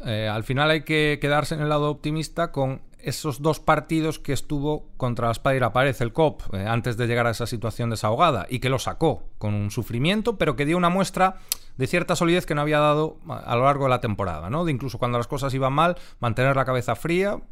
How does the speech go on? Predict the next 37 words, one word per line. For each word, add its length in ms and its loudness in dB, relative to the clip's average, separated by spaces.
asumir 400 0
los 160 4
fallos 400 2
y 40 -2
seguir 300 -2
trabajando 460 -2
sin 160 -2
desconectarse. 720 -4
A 140 2
eso 160 4
hay 80 4
que 80 4
agarrarse 500 4
para 360 2
jugar 260 4
otro 220 0
partido 400 0
que 80 -4
parecía 400 2
que 60 4
a 40 8
lo 60 4
mejor 280 2
ya 80 2
no 80 2
hacía 200 0
falta 260 4
volver 260 6
a 60 6
jugar, 460 2
pero 280 2
que 160 2
hay 160 4
que 280 -2
cambiar 320 2
el 80 -2
chip 320 -4